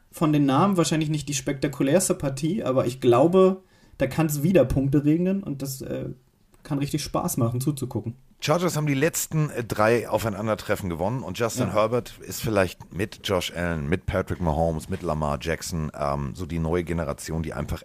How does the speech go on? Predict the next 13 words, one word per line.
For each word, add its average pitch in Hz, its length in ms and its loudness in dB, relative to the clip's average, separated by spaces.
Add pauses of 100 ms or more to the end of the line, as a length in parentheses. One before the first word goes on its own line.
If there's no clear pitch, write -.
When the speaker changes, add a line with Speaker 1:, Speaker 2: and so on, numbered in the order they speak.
Speaker 2:
echt - 240 -10
Spaß - 400 -4
macht. - 260 -12 (200)
Speaker 1:
Ja. 113 120 0
Speaker 2:
Ja, 143 240 4
es 117 80 -6
gibt 139 160 -2
immer 131 120 0
noch 123 160 0 (400)
Verletzungsprobleme 107 960 -2
hier, 117 200 -4
Verletzungsprobleme 92 800 -4
da, 85 240 2